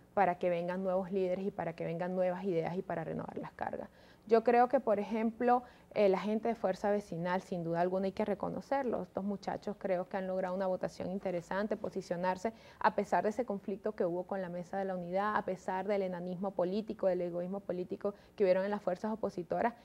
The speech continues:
creo que pusieron un pie adelante. Incluso ya Jorge Rodríguez hablaba de incluirlos en la mesa de diálogo.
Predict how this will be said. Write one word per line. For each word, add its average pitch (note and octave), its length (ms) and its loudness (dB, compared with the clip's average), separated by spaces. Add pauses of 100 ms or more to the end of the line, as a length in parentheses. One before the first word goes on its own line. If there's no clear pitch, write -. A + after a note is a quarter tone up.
(220)
creo G#3+ 240 8
que A3+ 100 2
pusieron G3 400 2
un G3+ 120 0
pie F#3 200 2
adelante. G#3 540 2
Incluso A3+ 360 6
ya F#3 220 4
Jorge G#3 220 0
Rodríguez F3+ 400 2
hablaba F3+ 320 4
de A#3 60 2
incluirlos F#3+ 380 0
en A#3 80 0
la F3+ 80 0
mesa E3 300 -4
de F#3+ 120 2
diálogo. D#4+ 440 0